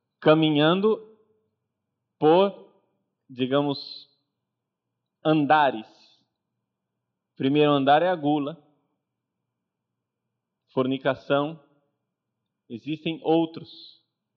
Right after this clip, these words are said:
que é dureza de coração, que é o sono. Mas não quer dizer que todo mundo que tem sono tem problema de gula. Calma. Não façam a mesma dedução que eu fiz com relação à luxúria.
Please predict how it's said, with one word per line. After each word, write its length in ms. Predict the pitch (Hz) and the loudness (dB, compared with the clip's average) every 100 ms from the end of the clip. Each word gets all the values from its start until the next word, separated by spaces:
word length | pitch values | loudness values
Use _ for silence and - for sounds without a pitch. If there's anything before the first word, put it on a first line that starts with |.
| _ _ | _ _
que 160 | 139 | -4
é 380 | 135 117 - _ - | -2 -4 -8 _ -8
dureza 380 | 123 131 123 127 | 0 2 0 -2
de 80 | |
coração, 720 | 135 175 170 - 160 160 160 - _ _ _ _ _ | 0 0 0 2 0 0 -6 -16 _ _ _ _ _
que 180 | - 127 | -6 0
é 400 | 131 120 - _ _ _ _ _ _ _ - | 0 0 -6 _ _ _ _ _ _ _ -10
o 100 | 151 | -10
sono. 560 | - - 156 156 156 _ _ _ | -6 -2 -2 -2 -10 _ _ _
Mas 200 | 165 160 | -6 -4
não 140 | 208 | -4
quer 160 | 233 220 | -4 -6
dizer 200 | 160 190 | -4 -8
que 120 | - | -4
todo 260 | 208 202 185 | 0 0 0
mundo 180 | 196 185 | -4 -8
que 100 | - | -4
tem 200 | 190 170 | -4 -4
sono 420 | - 175 202 214 | -2 0 0 -2
tem 160 | 208 | -6
problema 320 | 185 190 196 196 | -4 -4 -4 -4
de 80 | |
gula. 340 | 196 247 147 - _ _ _ _ _ _ _ _ _ _ _ _ _ _ | 0 0 0 -6 _ _ _ _ _ _ _ _ _ _ _ _ _ _
Calma. 460 | 160 180 151 95 - _ _ _ _ - | 4 4 4 -4 -14 _ _ _ _ -4
Não 240 | 143 214 | 2 2
façam 480 | 214 208 214 214 220 | 4 4 4 4 2
a 60 | 196 | 2
mesma 420 | 180 233 220 220 | 4 2 4 0
dedução 500 | 202 175 170 - 208 | 0 0 -2 0 0
que 100 | 202 | 0
eu 60 | 160 | -2
fiz 260 | 175 202 | -2 -2
com 100 | 202 | 0
relação 360 | 170 156 147 202 | 2 2 2 0
à 20 | |
luxúria. 540 | 208 - 226 220 123 | 0 -2 0 0 0